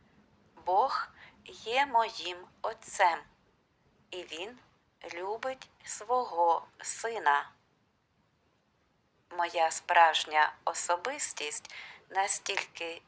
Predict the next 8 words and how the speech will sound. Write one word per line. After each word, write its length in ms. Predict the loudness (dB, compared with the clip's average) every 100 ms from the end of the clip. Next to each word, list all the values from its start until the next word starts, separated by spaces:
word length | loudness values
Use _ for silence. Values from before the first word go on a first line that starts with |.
| -10
надійна, 800 | -2 -2 -4 -16 -6 -2 -2 -4 -20 -20 -20 -20 -2
така 560 | 0 2 8 8 6 -2 -16 0
благородна, 960 | 4 4 4 -2 0 -2 -6 -8 -8 -12 -20 -20 _ -4
безгрішна, 1000 | -2 -2 -6 -10 -2 2 2 2 0 0 -10 -20 -20
славетна 1040 | -18 2 10 10 10 0 -2 6 8 8 2 _ -14
і 280 | -14 -16 -14 -12 -6
велика, 760 | -4 -2 -4 -6 0 2 2 -4 _ _ _ _ _ _
цілком 640 | -10 -8 -8 0 6 6